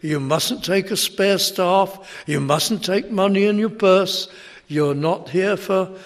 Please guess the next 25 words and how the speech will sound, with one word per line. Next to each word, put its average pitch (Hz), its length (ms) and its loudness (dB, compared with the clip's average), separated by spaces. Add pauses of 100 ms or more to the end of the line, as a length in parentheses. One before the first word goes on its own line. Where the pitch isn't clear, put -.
(360)
uh, 135 280 -10 (100)
comfort, 208 720 2
riches 202 520 2
and 202 140 -2
support, 202 680 4 (320)
you 160 160 0
must 160 280 -2
li-, 165 200 0
live 165 340 -2
humbly 202 600 -2 (220)
and 180 180 0
modestly"? 208 720 0 (1900)
And 135 180 -4
they 120 140 -4
did, 180 480 -4 (180)
all 202 240 2
of 254 140 -2
them, 123 220 -2 (1200)
till 160 160 -2
their 143 180 0
dying 175 500 -2
day, 202 300 0
till 180 240 -4
their 175 200 2
martyrdom. 175 680 -4